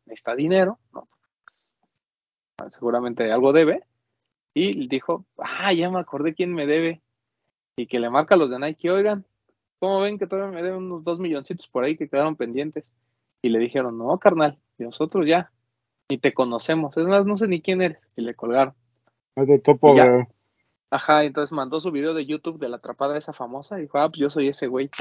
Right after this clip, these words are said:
Speaker 1: acuérdense de mí". Y ahora, nada más por no acordarse de mí, ahí les va una demanda por veinte millones. Me debían dos, pues ahí les van veinte,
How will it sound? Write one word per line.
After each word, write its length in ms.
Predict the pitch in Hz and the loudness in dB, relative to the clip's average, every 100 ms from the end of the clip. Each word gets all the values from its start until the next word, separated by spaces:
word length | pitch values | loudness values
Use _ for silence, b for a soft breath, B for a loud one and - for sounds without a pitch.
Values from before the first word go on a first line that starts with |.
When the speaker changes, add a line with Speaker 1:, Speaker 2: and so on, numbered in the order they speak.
| - | 0
Speaker 1:
acuérdense 440 | 131 135 - 120 | 0 0 -2 -6
de 140 | 110 | -6
mí". 220 | 127 165 190 _ _ _ - | -2 -2 -4 _ _ _ -2
Y 100 | 123 | 2
ahora, 380 | 123 143 190 214 | 4 4 2 -2
nada 160 | 165 | -4
más 140 | 170 - | -6 -8
por 180 | 147 135 | -12 -6
no 100 | 170 | -6
acordarse 440 | 180 165 170 165 | -4 -4 -4 -8
de 60 | 151 | -12
mí, 180 | 226 359 - | -14 -16 -8
ahí 160 | 139 | -6
les 160 | 139 135 | -4 -4
va 100 | 147 | -4
una 120 | 151 | -6
demanda 300 | 135 135 151 _ _ _ _ _ _ _ | -6 -8 -10 _ _ _ _ _ _ _
por 180 | 117 117 | -8 -4
veinte 280 | 143 151 | -4 -4
millones. 360 | 131 110 123 123 _ _ _ _ - | -6 -4 -6 -8 _ _ _ _ -4
Me 80 | 135 | 2
debían 280 | 156 220 | 4 4
dos, 180 | 220 277 | 2 -4
pues 140 | - 156 | -6 -6
ahí 80 | 160 | -6
les 100 | 143 | -4
van 140 | 151 | -8
veinte, 300 | 135 139 113 | -8 -14 -18